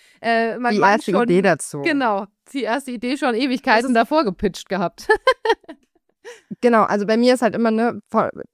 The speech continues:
Speaker 2: von, von diesem Moment an, wo dieser Erstimpuls kommt, das und das wäre vielleicht was, bis ich dann da durch bin, das tatsächlich durch, ne, d-,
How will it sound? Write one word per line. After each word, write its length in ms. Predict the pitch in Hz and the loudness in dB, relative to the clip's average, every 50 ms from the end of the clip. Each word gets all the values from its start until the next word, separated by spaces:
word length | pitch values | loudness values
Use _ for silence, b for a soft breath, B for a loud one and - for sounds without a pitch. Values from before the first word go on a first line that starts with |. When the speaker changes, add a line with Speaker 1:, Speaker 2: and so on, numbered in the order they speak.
| _ _ | _ _
Speaker 2:
von, 180 | - - - - _ | -8 -8 -8 -8 _
von 220 | - 233 226 233 | -4 -2 0 2
diesem 280 | 226 220 208 214 208 202 | 2 2 2 0 0 0
Moment 560 | 190 196 190 190 185 196 226 277 269 - - | 0 -2 -2 0 0 0 0 0 -2 -4 -4
an, 340 | - 214 226 233 233 220 180 | -2 0 0 2 0 0 0
wo 120 | 180 185 190 | -2 -2 -2
dieser 340 | 165 180 160 - 180 - - | -2 -2 0 0 0 0 0
Erstimpuls 800 | 170 208 240 - - - 202 175 - - 175 160 151 - - | 0 0 0 0 -2 -4 -6 -4 -2 0 0 0 0 -2 -6
kommt, 420 | - 170 156 120 - 92 - - _ _ _ _ _ _ _ _ _ _ _ _ _ _ _ _ _ _ _ _ _ _ _ _ _ _ _ _ _ _ _ _ _ _ _ _ _ _ - | -6 -6 -6 -6 -6 -12 -18 -20 _ _ _ _ _ _ _ _ _ _ _ _ _ _ _ _ _ _ _ _ _ _ _ _ _ _ _ _ _ _ _ _ _ _ _ _ _ _ 2
das 160 | 185 185 180 | 2 4 4
und 100 | 202 180 | 2 2
das 140 | 185 180 180 | 0 0 2
wäre 260 | 180 180 180 170 165 | 2 2 2 2 0
vielleicht 340 | - 165 147 143 147 - - | -2 -2 -2 -2 -2 -4 -8
was, 220 | - - - - _ _ _ _ _ _ _ _ _ _ _ _ _ _ _ - | -10 -10 -12 -16 _ _ _ _ _ _ _ _ _ _ _ _ _ _ _ 2
bis 280 | 208 202 - - - _ _ _ _ _ _ _ | 2 2 2 2 -12 _ _ _ _ _ _ _
ich 220 | - 233 214 - - _ - | -2 -2 -2 -2 -6 _ 0
dann 400 | 190 185 180 180 175 165 156 - - _ _ _ _ - | 2 2 2 2 0 -2 -4 -8 -10 _ _ _ _ -10
da 200 | 165 - 185 180 | -2 0 0 2
durch 320 | 165 202 208 208 - - - | 4 4 4 4 2 0 0
bin, 420 | 175 160 151 139 143 160 165 156 _ - | 0 0 0 -2 -6 -10 -12 -16 _ -4
das 180 | 185 180 170 - | -4 -4 -4 -2
tatsächlich 460 | - 196 - - 240 226 247 - - | -6 -4 -2 -2 -2 0 -2 -2 2
durch, 220 | 247 269 277 247 - - - | 2 2 2 2 -2 -8 -12
ne, 260 | - 120 226 311 277 269 _ - | -4 2 2 2 2 0 _ -10
d-, 60 | - | -12